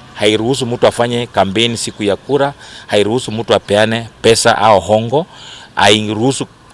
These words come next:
voters engaging in canvassing. Na walikuwa wanazungumza tu, "Tunaenda kupika kalamu, sijui tunaenda kufanya nini." Hiyo ilikuwa vitu yenye walikuwa wanazungumzia. Alafu tukakuwa na intimidation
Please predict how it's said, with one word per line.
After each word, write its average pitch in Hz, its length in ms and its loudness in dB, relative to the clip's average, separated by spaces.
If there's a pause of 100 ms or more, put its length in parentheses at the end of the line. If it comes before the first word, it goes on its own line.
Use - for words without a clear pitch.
(300)
voters 123 360 2
engaging 107 380 -4
in 110 120 -6
canvassing. 98 460 -4
Na 123 80 0
walikuwa 156 240 2
wanazungumza 147 600 2
tu, 143 160 -6
"Tunaenda 135 360 0
kupika 131 360 -2
kalamu, 123 380 0
sijui 143 200 -12
tunaenda 127 260 0
kufanya 117 380 -2
nini." 139 360 -8 (360)
Hiyo 131 200 4
ilikuwa 110 500 4
vitu 113 260 -4
yenye 98 140 0
walikuwa 95 240 2
wanazungumzia. 92 680 -2 (440)
Alafu 165 360 4
tukakuwa 139 360 -2
na 123 100 -2
intimidation 104 680 -4